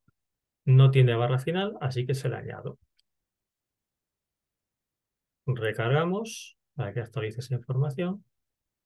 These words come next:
Y ahora aquí, si os fijáis, la ruta es completamente distinta.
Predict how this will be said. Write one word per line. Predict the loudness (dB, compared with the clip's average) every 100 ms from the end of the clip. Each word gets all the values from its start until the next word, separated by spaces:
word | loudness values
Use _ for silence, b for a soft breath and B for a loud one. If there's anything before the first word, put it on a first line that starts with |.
| _ _ _ 0
Y | 4
ahora | 4 2
aquí, | -2 -4 -4
si | 2
os | 4
fijáis, | 4 4 4 6
la | 6
ruta | 6 4
es | 2
completamente | 2 4 4 2 2
distinta. | 0 -2 -8 -8 -12